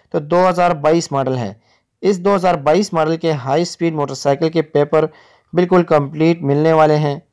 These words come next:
और बाइक के साथ हमेशा मौके पे ही मिल जाएंगे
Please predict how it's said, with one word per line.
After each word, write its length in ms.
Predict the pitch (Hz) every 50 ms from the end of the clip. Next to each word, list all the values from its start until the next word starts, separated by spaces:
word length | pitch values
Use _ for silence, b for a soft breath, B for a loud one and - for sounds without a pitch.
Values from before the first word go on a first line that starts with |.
| _ _
और 140 | - 147 131
बाइक 300 | 123 127 139 147 165 165 -
के 120 | 170 156
साथ 240 | 151 - 151 147 143 135
हमेशा 440 | 123 139 123 135 139 139 - 165 147
मौके 300 | 131 135 139 135 151 147
पे 120 | 143 151 143
ही 160 | 143 151 156
मिल 200 | 156 143 139 139
जाएंगे 420 | 123 123 123 123 120 113 110 107